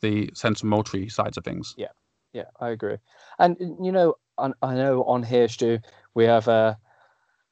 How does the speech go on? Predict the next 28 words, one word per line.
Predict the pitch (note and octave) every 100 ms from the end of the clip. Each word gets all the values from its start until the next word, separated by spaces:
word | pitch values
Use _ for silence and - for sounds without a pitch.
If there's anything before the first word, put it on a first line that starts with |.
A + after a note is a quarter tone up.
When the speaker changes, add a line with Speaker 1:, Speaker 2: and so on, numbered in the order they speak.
| _
Speaker 2:
took | - E3+
the | D#3
mick | D3+ -
out | C3+ A#2+
of |
Feed | - C#3 A2+
the | A#2
Cat, | A#2 A2+ - - - - _
the | - A#2+
Tony | A2+ B2 A#2
Holler | A2+ A2+ A2+
Feed | A2 A#2+ G#2
the |
Cat, | A#2 A2 - -
but | B2 - - -
he | E3+
does | D#3 D#3+ D#3 C3+ - -
change | D#3 C3 A#2 B2 B2+ -
when | C3+ B2+
he's | A#2+ B2 A#2+
in | A#2
race | C3+ G#3
season. | - G#2 F#2+ G#2 _ _
He | A#2+ A2 -
actually | B2+ - A2+
does | A2+ G#2+
his | G#2 A#2
lactic | C3+ - G#2 G#2+ -